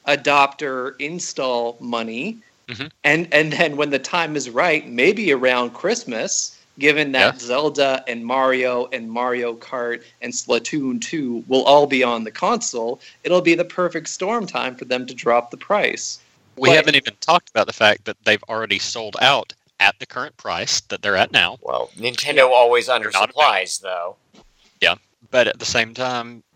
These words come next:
Speaker 2: they've sold enough. They know how much they're gonna get out of those. They know how much are gonna go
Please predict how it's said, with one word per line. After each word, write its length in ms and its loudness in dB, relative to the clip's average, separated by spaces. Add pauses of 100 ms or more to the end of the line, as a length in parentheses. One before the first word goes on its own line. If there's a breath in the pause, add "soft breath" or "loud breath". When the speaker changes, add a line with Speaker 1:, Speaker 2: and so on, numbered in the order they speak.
(160)
Speaker 2:
they've 220 -2
sold 320 -10
enough. 320 -4
They 100 -2
know 200 -10
how 160 -2
much 300 -4
they're 180 -10
gonna 240 -6
get 220 4
out 200 6
of 100 -6
those. 500 -8
They 140 -8
know 180 -12
how 140 -2
much 400 -6
are 80 -20
gonna 240 -12
go 160 -4